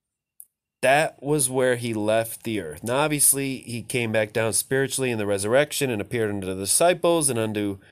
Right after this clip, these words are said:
many believers. But his physical body, through which Mary bore through her womb, that went into the tomb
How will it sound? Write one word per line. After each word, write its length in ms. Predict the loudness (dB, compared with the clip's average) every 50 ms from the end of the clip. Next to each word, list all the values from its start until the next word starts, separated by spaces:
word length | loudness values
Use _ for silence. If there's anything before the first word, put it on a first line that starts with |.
| _ _ _ -6
many 220 | -4 -2 -2 0
believers. 640 | 0 -2 0 0 0 0 0 -2 -2 -2 -4 -6 -8 _ _ _ _ _ _ _ _ _ _ _ _ _ _ 0
But 400 | 4 6 6 4 4 0 -4 _ _ _ _ _ _ _ _ _ _ _ _ _ _ _ _ -10 -10 -6 -2
his 240 | 0 0 0 0 0
physical 520 | 0 -2 0 0 0 0 0 0 0 2
body, 640 | 2 2 2 2 2 2 0 -2 -6 -12 -18 -20 _ _ _ _ _ _ _ _ _ -6
through 120 | -4 -2 0
which 220 | 0 -2 -2 -2
Mary 300 | -2 -2 0 0 0 -2
bore 300 | -2 0 0 2 2 0
through 180 | 0 -2 -2 0
her 180 | 0 0 0
womb, 400 | 0 2 2 2 0 -2 -4 -8 -14 _ _ _ _ _ _ -14
that 560 | -2 2 4 4 4 4 4 2 2 -2 -6 _ _ _ _ _ _ _ _ _ _ _ _ _ _ _ _ _ _ _ _ _ _ _
went 280 | -6 -2 0 2 2 2
into 880 | 2 0 0 0 0 0 0 2 0 0 0 -2 -2 -4 -6 -8 -12 -18 _ _ _ _ _ _ _ -4
the 120 | -4 -4
tomb 580 | -2 0 0 2 2 2 0 -2 -4 -6 -10